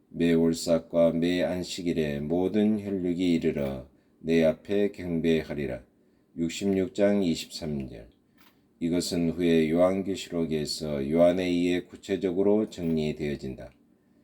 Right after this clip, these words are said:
거기 보면 우리의 영광스러운 미래가 유월절 어린 양과 장막절 종려 나무 가지에서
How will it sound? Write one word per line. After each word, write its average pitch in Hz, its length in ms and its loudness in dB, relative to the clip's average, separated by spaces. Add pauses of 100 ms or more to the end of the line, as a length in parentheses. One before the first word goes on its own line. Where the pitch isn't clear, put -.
(240)
거기 87 260 0
보면 85 440 2
우리의 85 420 2
영광스러운 90 880 0
미래가 71 600 0
유월절 82 1080 -2 (120)
어린 82 320 0
양과 71 640 -2
장막절 80 880 -2
종려 92 580 0
나무 85 360 0
가지에서 73 840 -4